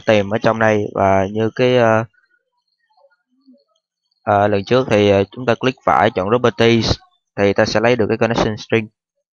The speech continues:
Rồi sau đó tôi sẽ khai báo một cái, cái biến là có cái kiểu dữ liệu là dataset và một cái, ờ, biến có kiểu dữ liệu là S Q L data, da-, data adapter.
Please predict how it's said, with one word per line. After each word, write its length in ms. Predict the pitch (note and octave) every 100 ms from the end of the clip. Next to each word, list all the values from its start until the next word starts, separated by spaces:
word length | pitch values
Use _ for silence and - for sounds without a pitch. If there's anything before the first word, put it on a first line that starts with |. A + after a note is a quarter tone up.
| - - - _ _ _ _ _
Rồi 180 | A2 G#2+
sau 140 | A#2+
đó 180 | A#2+ C3+
tôi 220 | - A#2
sẽ 140 | A2+ A#2
khai 160 | B2
báo 340 | A#2 A#2 C3 C#3+
một 80 | G2+
cái, 320 | - B2+ C3 C#3+ _ _
cái 100 | A#2+
biến 340 | B2 B2 D3 D#3
là 400 | A2+ G#2+ F#2+ F#2+ F#2+
có 60 |
cái 80 | B2 B2
kiểu 160 | F#2+ G#2+
dữ 60 | A#2
liệu 160 | G2
là 120 | G2 F#2+
dataset 460 | G#2 G#2 - C3 C#3+ _ _ _ _
và 80 | -
một 160 | G2 F#2+ _
cái, 420 | A2+ G#2+ B2+ C3+ - _ _ _ _ _
ờ, 260 | A2+ A2 A2
biến 320 | A#2 A#2+ C#3+
có 100 | D3
kiểu 120 | - G#2+
dữ 100 | A#2+
liệu 200 | G2 F#2+
là 180 | -
S 60 | A#2 -
Q 240 | A2+ G#2+
L 20 |
data, 300 | G#2+ - G#2 - _ _ - A2
da-, 220 | G#2+ G#2+ G#2+
data 280 | G#2 G#2+
adapter. 520 | G#2+ A2+ - A2 G#2